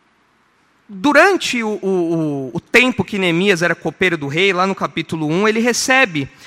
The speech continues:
a notícia de que Jerusalém está com seus muros devastados ainda. E uma cidade sem muros não sobrevive naqueles dias. Uma cidade sem muros não tem qualquer tipo de estabilidade, não tem qualquer tipo de proteção, não tem qualquer tipo de segurança.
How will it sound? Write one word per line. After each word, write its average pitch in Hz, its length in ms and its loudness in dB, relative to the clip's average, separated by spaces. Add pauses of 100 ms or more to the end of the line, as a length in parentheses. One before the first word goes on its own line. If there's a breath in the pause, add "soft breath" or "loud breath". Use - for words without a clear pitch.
(120)
a 175 100 2
notícia 202 640 -2
de 196 140 -6
que 202 280 -6
Jerusalém 202 600 -2
está 208 240 -4
com 214 220 -8
seus 208 340 -4
muros 214 720 0 (180 soft breath)
devastados 202 840 0
ainda. 127 320 -4
E 208 80 -4
uma 262 140 0
cidade 214 400 -2
sem 226 180 -8
muros 226 380 -10
não 240 120 -10
sobrevive 220 680 -6
naqueles 143 400 -12
dias. - 420 -20 (480 loud breath)
Uma 156 140 -12
cidade 170 340 -6
sem 202 220 -6
muros 202 300 -8
não 214 100 -8
tem 208 140 -6
qualquer 214 340 -4
tipo 226 300 -12
de 180 100 -8
estabilidade, 196 840 0
não 160 80 -8
tem 175 160 -8
qualquer 196 260 -2
tipo - 240 -14
de 180 80 -16
proteção, 214 720 -4 (260 loud breath)
não 165 80 -6
tem 185 120 -6
qualquer 202 320 -4
tipo - 240 -12
de 196 100 -12
segurança. 220 800 2